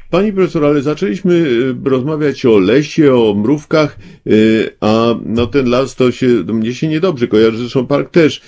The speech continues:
niedobrze się kojarzy, bo tam mogą być kleszcze. Ja wiem, że kleszcze to nie są owady, ale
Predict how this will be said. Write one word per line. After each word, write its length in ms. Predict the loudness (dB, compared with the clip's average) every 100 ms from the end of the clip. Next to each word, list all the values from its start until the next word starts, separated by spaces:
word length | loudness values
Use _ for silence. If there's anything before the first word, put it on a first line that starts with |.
| -10 -2
niedobrze 380 | 2 2 0 -4
się 120 | -2
kojarzy, 460 | 0 0 0 -2
bo 160 | -2 -2
tam 240 | 0 0
mogą 340 | 0 -2 -2 -4
być 200 | -4 0
kleszcze. 320 | 2 2 0
Ja 180 | 2 2
wiem, 240 | 2 -2 -2
że 120 | -4
kleszcze 440 | -2 -2 -2 -2
to 100 | 0
nie 160 | 0 0
są 140 | 2
owady, 520 | 2 2 0 0 0
ale 260 | 2 0